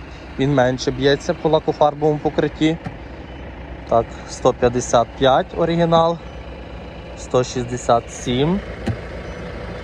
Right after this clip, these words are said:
сто п'ятдесят шість, сто шістдесят, сто тридцять чотири оригінал,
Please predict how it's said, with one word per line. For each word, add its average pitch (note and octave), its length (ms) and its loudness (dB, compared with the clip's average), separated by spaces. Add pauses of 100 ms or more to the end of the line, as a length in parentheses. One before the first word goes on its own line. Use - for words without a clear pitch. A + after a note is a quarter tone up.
(260)
сто C3 460 2
п'ятдесят B2 600 2
шість, B2+ 500 -2 (1500)
сто B2+ 220 2
шістдесят, B2 720 2 (2000)
сто - 240 2
тридцять B2+ 460 -2
чотири C3+ 440 2
оригінал, E3+ 720 4